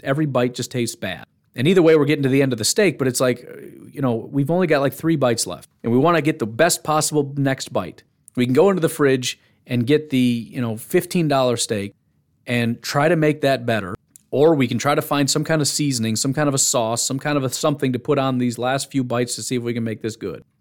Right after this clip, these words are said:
We don't want to throw out the high-quality steak because it's high-quality steak,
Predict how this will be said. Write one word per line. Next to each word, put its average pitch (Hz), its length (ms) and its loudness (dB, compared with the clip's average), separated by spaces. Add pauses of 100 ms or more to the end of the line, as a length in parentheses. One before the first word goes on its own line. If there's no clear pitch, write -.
(120)
We 123 100 0
don't 139 380 4
want 143 240 0
to 131 80 -4
throw 131 320 2
out 120 160 0
the 117 80 -6
high-quality 117 560 -2
steak - 340 -12 (160)
because 139 240 2
it's 131 80 -2
high-quality 120 480 0
steak, - 460 -6